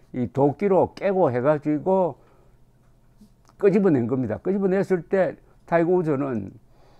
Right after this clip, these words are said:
이 자력으로 설 수가 없을 정도로 그 다리를 다쳤다고 합니다. 아마 골절상 아닌가 생각이 듭니다. 그래서 지금 긴급 수출, 수술, 수술을 받고 있다는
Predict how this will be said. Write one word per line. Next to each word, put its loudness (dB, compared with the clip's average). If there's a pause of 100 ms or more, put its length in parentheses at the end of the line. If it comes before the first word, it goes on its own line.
(280)
이 -6
자력으로 2
설 0
수가 0
없을 -4
정도로 -2 (600)
그 -4
다리를 4
다쳤다고 -2
합니다. -8
아마 0
골절상 0
아닌가 -4
생각이 -8
듭니다. -10
그래서 -4
지금 -2 (460)
긴급 0
수출, 0 (220)
수술, 2 (180)
수술을 2 (1160)
받고 2 (1300)
있다는 2